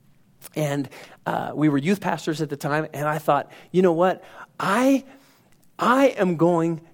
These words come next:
to give her a surprise party." And so I scheduled a dinner with her, and then I had one of my youth leaders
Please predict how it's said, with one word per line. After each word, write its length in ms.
to 100
give 240
her 140
a 140
surprise 600
party." 440
And 120
so 140
I 140
scheduled 440
a 60
dinner 400
with 200
her, 300
and 200
then 220
I 180
had 340
one 180
of 60
my 100
youth 320
leaders 400